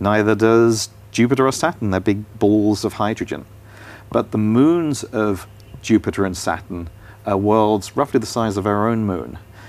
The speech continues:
And they are icy worlds. They've got an icy crust, but beneath the surface,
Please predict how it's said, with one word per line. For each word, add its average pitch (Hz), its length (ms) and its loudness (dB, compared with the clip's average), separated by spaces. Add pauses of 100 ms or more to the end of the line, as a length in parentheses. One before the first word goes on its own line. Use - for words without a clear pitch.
(140)
And 101 300 0
they 147 440 0
are 110 480 2 (120)
icy 113 580 0
worlds. 87 380 0
They've 95 100 -2
got 92 120 -2
an 101 100 -4
icy 104 240 -4
crust, - 440 -4
but - 240 -10
beneath 101 520 -4
the 107 60 -12
surface, - 800 -8